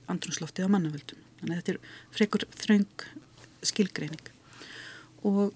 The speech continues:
sko, sjórinn er lausn sem að er... Um, þar sem að sýrustiginu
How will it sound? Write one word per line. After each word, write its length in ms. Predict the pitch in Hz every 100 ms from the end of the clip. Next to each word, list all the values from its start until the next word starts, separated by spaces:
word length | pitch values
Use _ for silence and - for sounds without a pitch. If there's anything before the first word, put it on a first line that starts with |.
| - - - - - - - - - - - - - -
sko, 160 | - -
sjórinn 480 | - 233 277 294
er 240 | 262 277 247 - - - - -
lausn 400 | 220 269 - -
sem 320 | - 226 214
að 160 | 202 - - - 202
er... 240 | 214 208 - - - - - - - - - - - - - -
Um, 240 | 202 190 - - - - - -
þar 160 | 202
sem 140 | 208 196
að 80 |
sýrustiginu 1040 | - 262 277 - 240 226 226 220 - 214